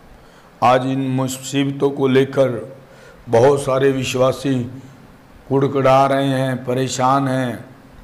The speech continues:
लेकिन आज जब हम बाइबल पढ़ेंगे,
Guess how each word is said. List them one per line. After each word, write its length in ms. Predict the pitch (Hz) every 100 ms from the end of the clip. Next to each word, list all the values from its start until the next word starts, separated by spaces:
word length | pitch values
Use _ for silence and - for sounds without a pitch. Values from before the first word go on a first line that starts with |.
| - - - - - -
लेकिन 640 | 117 117 131 135 123 - - - - - - - - - - - - - - - - - - 117
आज 180 | 127
जब 180 | 127 127
हम 200 | 131 131
बाइबल 320 | 127 135 139
पढ़ेंगे, 520 | 139 147 139 139 135